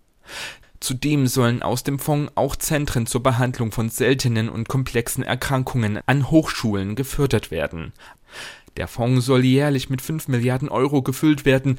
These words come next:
und bis zweitausendfünfunddreißig Gelder bereitstellen.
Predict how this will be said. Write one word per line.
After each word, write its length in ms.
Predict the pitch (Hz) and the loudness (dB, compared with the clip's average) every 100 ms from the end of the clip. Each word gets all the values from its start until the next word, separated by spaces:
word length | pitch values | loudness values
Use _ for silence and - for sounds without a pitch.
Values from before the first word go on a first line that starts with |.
| - - | -4 -8
und 180 | 139 143 | -6 -2
bis 180 | 143 - | -4 -4
zweitausendfünfunddreißig 1400 | - 131 135 120 117 123 131 127 131 - 104 - 131 | -6 -6 -4 -4 -2 -6 -6 -6 -4 -2 -2 -2 -2
Gelder 280 | - 107 101 | 2 2 2
bereitstellen. 840 | 104 127 135 127 - 98 80 80 | 0 0 0 2 0 -2 -4 -6